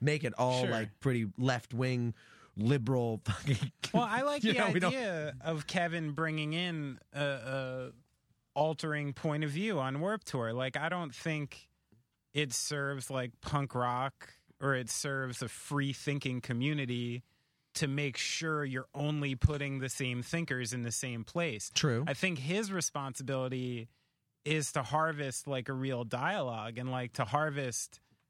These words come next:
Speaker 2: like, some sort of connection instead of that, more than, like, kick bands off or do something. Like, you could actually use this
Speaker 1: I mean, we did in a respect.
Speaker 2: challenge
Speaker 1: I mean,
Speaker 2: between
Speaker 1: it,
Speaker 2: you two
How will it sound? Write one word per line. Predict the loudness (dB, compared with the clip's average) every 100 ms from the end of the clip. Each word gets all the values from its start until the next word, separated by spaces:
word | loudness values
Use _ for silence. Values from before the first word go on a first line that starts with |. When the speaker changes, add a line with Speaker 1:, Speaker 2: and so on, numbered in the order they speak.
| -4
Speaker 2:
like, | 0 0 0
some | -2 -2
sort | -2 -4
of | -4
connection | -4 -2 -2 -2 -4 -4 -4
instead | -2 -2 0 -2 0
of | -2
that, | -4 -4 -4
more | -2 0
than, | -2 -2
like, | -4 -6
kick | -6 -4 -2
bands | 0 0 0
off | 0 0 0 -4
or |
do | -2 0 0
something. | -2 -4 -4 -4
Like, | -4 -4
you | -4
could | 0
actually | -2 -2 -4 -4
use | -2 0 0 0
this | -2 0 4
Speaker 1:
I | 4
mean, | 6
we | 6
did | 6 4 4
in | 4
a |
respect. | 4 4 4
Speaker 2:
challenge | 4 2 2
Speaker 1:
I |
mean, | 2
Speaker 2:
between | 2 2 2 2
Speaker 1:
it, |
Speaker 2:
you | -2
two | -2 -2 0 0